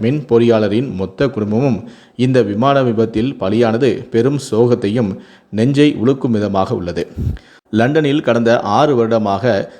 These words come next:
குடும்பத்தை விட்டு பிரிந்து தனி ஆளாக வேலை பார்த்து வந்த மின் பொறியாளரான பிரதீக் கோஷிக், இங்கு இந்தியாவில் மருத்துவராக வேலை பார்த்து வந்த தன் மனைவியான கோபி வியாஸ்,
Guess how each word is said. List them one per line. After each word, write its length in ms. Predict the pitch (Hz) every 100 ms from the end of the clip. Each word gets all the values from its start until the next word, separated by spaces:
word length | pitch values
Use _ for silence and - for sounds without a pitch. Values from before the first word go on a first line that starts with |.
| _
குடும்பத்தை 440 | - 147 147 135 120
விட்டு 260 | 117 104
பிரிந்து 480 | 104 110 107 113 143
தனி 300 | 101 113 139
ஆளாக 420 | 107 107 104 120
வேலை 300 | 98 101 117
பார்த்து 320 | 113 104 101
வந்த 420 | 98 98 101 123 127
மின் 300 | 107 139 131 110
பொறியாளரான 800 | 107 113 107 101 92 120 101 - - - _
பிரதீக் 380 | 117 117 143 143 - 110
கோஷிக், 420 | 107 - 107 - - _ _
இங்கு 520 | 104 127 147 143 110
இந்தியாவில் 540 | 98 120 135 127 135 95
மருத்துவராக 640 | 98 110 131 127 120 131
வேலை 280 | 107 104 113
பார்த்து 300 | 107 104 101
வந்த 340 | 101 98 120
தன் 260 | - 107 101
மனைவியான 880 | 98 113 131 117 104 101 120 135 -
கோபி 320 | 113 120 107
வியாஸ், 420 | 92 98 120